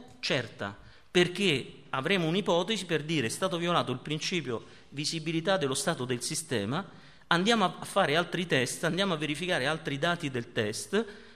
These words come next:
per corroborare, per, eh, quella che è semplicemente un'ipotesi".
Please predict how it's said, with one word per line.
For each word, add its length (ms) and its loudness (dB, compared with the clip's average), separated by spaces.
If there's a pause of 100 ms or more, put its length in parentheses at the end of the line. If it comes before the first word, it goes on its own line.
per 320 4
corroborare, 1000 6 (300)
per, 320 0
eh, 380 2
quella 320 6
che 100 -2
è 20 2
semplicemente 580 -2
un'ipotesi". 580 -4